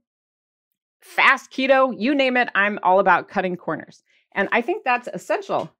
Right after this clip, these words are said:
That's essential for me. I showed you my swimsuit photo there, but I'll show you my before and after photo. Here I am before, uh, weighing almost three hundred pounds and then getting married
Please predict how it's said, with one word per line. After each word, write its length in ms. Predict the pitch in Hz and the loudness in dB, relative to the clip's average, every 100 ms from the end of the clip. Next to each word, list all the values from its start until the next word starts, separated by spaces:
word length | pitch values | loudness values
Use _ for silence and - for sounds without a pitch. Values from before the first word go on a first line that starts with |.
| - | -2
That's 220 | 233 - | -2 -2
essential 460 | 208 - 262 247 196 | -10 -6 -6 -8 -14
for 120 | 190 | -16
me. 340 | 233 208 190 _ _ _ _ _ _ _ _ _ _ _ _ _ _ _ _ _ _ _ - _ _ | -16 -16 -18 _ _ _ _ _ _ _ _ _ _ _ _ _ _ _ _ _ _ _ -20 _ _
I 20 | |
showed 240 | 196 254 233 | -16 -14 -8
you 60 | |
my 100 | 208 | -6
swimsuit 480 | 180 262 247 214 - | -6 -6 -6 -6 -4
photo 260 | 185 175 170 | 0 2 2
there, 200 | 156 156 | 2 2
but 180 | 165 | 2
I'll 80 | - | 0
show 200 | 175 226 | -2 0
you 120 | 220 | 0
my 140 | 202 190 | 0 -2
before 340 | 175 - 208 | -4 -2 0
and 80 | 185 | 2
after 320 | 160 180 185 | 0 0 -4
photo. 420 | 170 165 151 196 294 _ _ _ _ _ _ | -4 -2 0 0 -4 _ _ _ _ _ _
Here 120 | - 185 | -6 -2
I 100 | 190 | -2
am 200 | 180 180 | -2 -4
before, 840 | 175 - 190 170 170 190 262 _ _ _ _ - | -8 -2 0 4 4 4 0 _ _ _ _ -4
uh, 160 | 170 156 | -2 2
weighing 220 | 170 165 | 2 0
almost 320 | - 302 254 | 0 0 0
three 160 | 190 190 | -2 -2
hundred 220 | 196 175 | 0 -2
pounds 340 | 175 165 175 170 | -4 -4 -4 -4
and 100 | 165 | -2
then 220 | 160 160 _ _ _ _ _ _ | -2 -6 _ _ _ _ _ _
getting 240 | 196 196 190 | -2 0 2
married 320 | 185 185 | 4 4